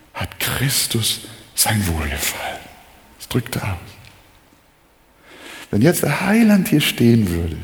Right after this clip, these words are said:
an meiner Stelle, und ich wünschte, er täte es, dann würde er zu euch sagen, "An euch allen,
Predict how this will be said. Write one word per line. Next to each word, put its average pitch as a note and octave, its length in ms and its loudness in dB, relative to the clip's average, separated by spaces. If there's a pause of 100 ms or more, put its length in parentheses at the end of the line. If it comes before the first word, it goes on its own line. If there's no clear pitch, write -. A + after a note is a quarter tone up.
(1200)
an G2 120 0
meiner A#2 340 4
Stelle, E2 420 -4 (560)
und - 120 -4
ich F2+ 140 -6
wünschte, C3+ 340 4
er A#2+ 140 0
täte - 400 2
es, - 300 -8 (1200)
dann F#2+ 160 -6
würde A2+ 240 2
er G#2+ 180 -2 (460)
zu - 200 -4
euch - 280 -6
sagen, F#2 420 -6 (1700)
"An F#2 220 -6 (200)
euch C3+ 520 0 (120)
allen, F2+ 440 -2